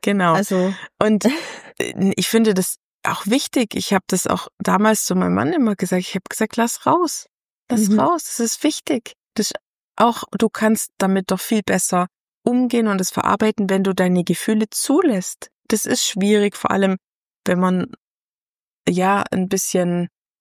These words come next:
Speaker 1: ich sag ich jetzt mal, distanzierter aufgewachsen und erzogen wurde.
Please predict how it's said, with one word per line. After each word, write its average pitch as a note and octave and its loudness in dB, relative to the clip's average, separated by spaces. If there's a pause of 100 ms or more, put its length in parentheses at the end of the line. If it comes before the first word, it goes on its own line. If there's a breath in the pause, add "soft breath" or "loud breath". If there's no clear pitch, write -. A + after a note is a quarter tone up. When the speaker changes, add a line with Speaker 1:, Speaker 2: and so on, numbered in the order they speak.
(440)
Speaker 1:
ich - -4
sag A3+ 0
ich G#3+ -2
jetzt G3+ -2
mal, F#3+ 0
distanzierter G3+ 0
aufgewachsen G#3 0
und E3+ -2
erzogen A#3+ 0
wurde. A#3+ 0